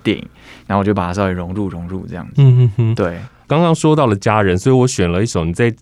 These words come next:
Speaker 2: 这张专辑里面跟家人有关系的歌曲，叫做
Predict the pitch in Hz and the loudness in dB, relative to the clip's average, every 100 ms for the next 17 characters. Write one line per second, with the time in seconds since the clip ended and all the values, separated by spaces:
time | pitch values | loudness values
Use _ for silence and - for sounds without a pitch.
0 | - - 117 107 107 104 98 85 87 98 | -8 -2 0 0 0 0 -2 -4 -2 -2
1 | 92 85 - _ 110 110 113 107 92 87 | -2 -6 -14 _ -2 0 0 2 0 -2
2 | 80 98 95 95 90 90 90 98 95 - | -2 0 -2 -4 -6 -6 -4 -2 -4 -4
3 | 82 104 95 101 | -4 -4 -2 -4